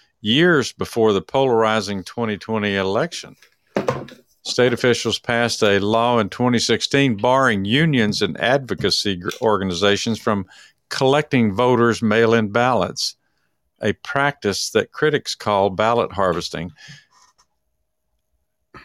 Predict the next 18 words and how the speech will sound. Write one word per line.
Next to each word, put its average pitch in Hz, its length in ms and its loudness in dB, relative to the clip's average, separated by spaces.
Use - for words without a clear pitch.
I'd 175 240 2
never 123 260 4
heard 120 340 2
the 98 80 -2
term 104 380 -2
ballot 107 340 2
harvesting 98 720 -2
until 101 420 -2
this 95 220 -2
last 95 380 0
election. 92 420 0
You 120 140 2
ever 185 200 4
heard 165 180 2
that 170 160 4
before, 156 360 4
Dennis 156 300 -2
Lee? 165 200 0